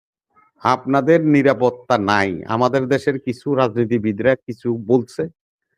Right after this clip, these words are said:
সেই কথা শুনে বয়ের চোটে ওই যেরকম বাড়িতে ক্লাবসিবল গেট লাগে, আপনারা তারের বেড়া লাগান।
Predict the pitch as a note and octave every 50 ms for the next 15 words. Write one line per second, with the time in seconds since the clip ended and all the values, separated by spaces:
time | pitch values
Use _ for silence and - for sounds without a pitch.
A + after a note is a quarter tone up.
0 | _ _ _ - - C3+ C#3 C#3 C#3 C#3 C3+ C#3+ D3 C#3+ - - C#3+ C#3 D3+ D3+
1 | C3 G2+ F2 G2 G2+ A#2+ C3 C#3+ C#3+ C#3+ - C3+ G#2+ F3 G3 F#3+ - _ _ _
2 | _ _ _ _ _ _ _ _ _ - C3+ D3 C#3 D3 D3 D3 C#3 C3 D3+ C#3+
3 | C3 B2+ C3+ - - C#3+ D3 C#3 - - E3+ E3+ D#3+ D3+ D#3+ D#3+ - D#3 F3 F3+
4 | F#3 D3+ B2 B2 A2+ A2 A2 F#2+ - B2 A#2 G#2+ F#2+ F2 F2 D2+ C#2+ D2 D2 B1
5 | A1+ - -